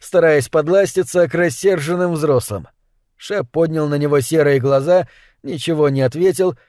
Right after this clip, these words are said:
и вышел из комнаты. Через пару минут он вернулся с кучкой одежды, швырнул её на операционный стол и помог мародёру сесть.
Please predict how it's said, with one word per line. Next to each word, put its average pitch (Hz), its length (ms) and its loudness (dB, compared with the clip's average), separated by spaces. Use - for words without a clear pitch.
и 175 140 -6
вышел 165 380 -2
из 151 160 -2
комнаты. 117 560 -4
Через 139 380 -2
пару 202 320 2
минут 180 320 -2
он 156 160 0
вернулся 165 580 0
с - 120 -6
кучкой 170 480 -2
одежды, 113 480 -4
швырнул 165 560 0
её 170 320 2
на 160 120 2
операционный 139 680 0
стол 190 320 -2
и - 100 -6
помог 160 460 0
мародёру 143 580 2
сесть. - 460 -12